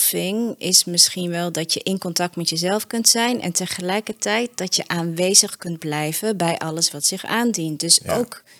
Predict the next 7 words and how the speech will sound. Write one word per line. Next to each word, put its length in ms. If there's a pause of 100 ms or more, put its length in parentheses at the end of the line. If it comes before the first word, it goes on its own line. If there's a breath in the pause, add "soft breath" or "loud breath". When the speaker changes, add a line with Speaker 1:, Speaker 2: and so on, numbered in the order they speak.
(220 soft breath)
Speaker 1:
je 100
pijn 640
en, 260
en, 260 (120)
en, 240
en 180
nare 360